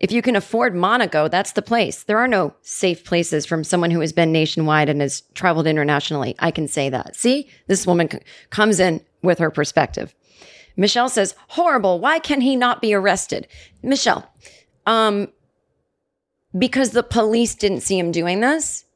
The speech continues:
and you can send the security footage to them, but what, we have an international face database. I mean, we, we probably do, but, uh, because there's no, they can't,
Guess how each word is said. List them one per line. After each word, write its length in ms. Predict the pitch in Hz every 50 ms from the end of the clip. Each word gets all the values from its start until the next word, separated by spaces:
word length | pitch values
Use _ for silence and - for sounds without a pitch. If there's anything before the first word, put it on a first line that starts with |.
| _ _ _ _ _ _ _ _ _ _
and 260 | - 180 185 190 190
you 120 | 185 190 180
can 260 | - 185 185 170 170
send 280 | 160 - 196 190 180 170
the 60 | 160
security 400 | - 165 - - 196 190 180 175
footage 440 | - - 170 160 160 151 147 - -
to 120 | - 160
them, 220 | 165 165 160 156
but 180 | 139 151 - -
what, 240 | - 156 170 - -
we 360 | - 151 160 147 147 165 160
have 120 | 156 147
an 100 | 151 - - -
international 640 | 190 175 - 180 180 170 165 165 - 180 170 156
face 420 | 147 - - - 190 185 185 - -
database. 560 | - 208 202 208 220 202 233 240 254 247 -
I 60 | 165
mean, 320 | 170 170 160 151 147 - - _ _ _ _ _ _ _ _ _
we, 100 | 185 -
we 120 | - 165
probably 280 | 156 - - - - 151
do, 140 | 156 - -
but, 220 | - 170 - - - - - - - _ _ _ _ _ _ _ -
uh, 80 | - 185
because 680 | - - - - 190 196 196 202 202 180 160 - -
there's 440 | - - - - 180 180 175 156 151
no, 440 | 180 175 175 170 170 165 165 160 151
they 140 | 143 165 143
can't, 440 | - - 170 160 160 156 147 -